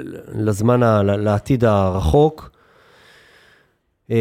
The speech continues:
אנחנו, בטוח שאנחנו רוצים להמשיך, אה, לעבוד ביחד, ול-, אה, כמו שאייל אמר, אה, בהתחלה,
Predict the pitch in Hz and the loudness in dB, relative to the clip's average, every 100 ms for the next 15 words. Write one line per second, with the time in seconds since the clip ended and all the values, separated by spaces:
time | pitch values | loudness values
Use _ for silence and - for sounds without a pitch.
0 | 113 113 113 113 120 143 165 151 151 151 | 2 4 4 4 2 2 2 2 4 4
1 | 151 143 139 143 185 202 190 180 165 143 | 6 4 4 2 2 2 2 0 0 2
2 | 151 143 - 160 143 127 151 139 143 135 | 0 2 2 2 2 0 -2 0 2 2
3 | 127 123 127 139 123 139 151 - 143 127 | 4 2 2 0 2 2 2 2 0 0
4 | 113 120 120 117 113 110 110 107 107 135 | 0 2 4 4 4 4 2 2 2 0
5 | 131 131 131 127 127 120 127 117 107 113 | 2 2 2 2 2 2 2 2 2 0
6 | - 123 123 127 | 0 0 2 2